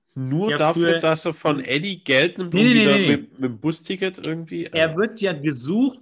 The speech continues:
Speaker 2: für die elf Raubüberfälle und diesen versuchten Totschlag. Dafür
Speaker 1: Ah,
Speaker 2: wird er
Speaker 1: wird,
Speaker 2: gesucht. Er ist,
Speaker 1: wird
Speaker 2: er ist
Speaker 1: immer noch
Speaker 2: flüchtig
Speaker 1: gesucht.
Speaker 2: zurzeit.
Speaker 1: Ach so, ich hab gedacht, das wär schon alles juristisch in
Speaker 2: Nein, nein,
Speaker 1: trockenen
Speaker 2: nein, nein,
Speaker 1: Tücher.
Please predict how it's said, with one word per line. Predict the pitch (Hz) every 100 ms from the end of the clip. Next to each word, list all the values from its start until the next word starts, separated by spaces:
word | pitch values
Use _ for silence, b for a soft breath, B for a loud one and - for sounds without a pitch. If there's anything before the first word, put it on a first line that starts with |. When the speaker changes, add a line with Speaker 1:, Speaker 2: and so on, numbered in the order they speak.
| -
Speaker 2:
für |
die | 156 170 -
elf | 175 208 131
Raubüberfälle | 135 151 - 170 175 180 185 185 190 233 254 _ _ _ _ _ _ _ _
und | - 196 196
diesen | 180 175 165 170 175 - _
versuchten | - 135 147 202 -
Totschlag. | - 180 180 101 87 - _ _ _ _
Dafür | 139 175 190
Speaker 1:
Ah, | 151
Speaker 2:
wird | 165
er | 151
Speaker 1:
wird, | 143
Speaker 2:
gesucht. | 131 196 -
Er | 123 -
ist, | 160
Speaker 1:
wird | 127 127
Speaker 2:
er | 143
ist | 151
Speaker 1:
immer | 156
noch | -
Speaker 2:
flüchtig | - - 101
Speaker 1:
gesucht. | 104 98
Speaker 2:
zurzeit. | - 90
Speaker 1:
Ach | -
so, | - - - 135 147 202 220 180 127
ich | -
hab | 143
gedacht, | 143 151 151
das | -
wär | 147
schon | - 135
alles | 123 160 151 -
juristisch | 131 151 151 143 135 -
in | 135
Speaker 2:
Nein, | 160 190
nein, | 165
Speaker 1:
trockenen | 131 123
Speaker 2:
nein, |
nein, | 110
Speaker 1:
Tücher. | 95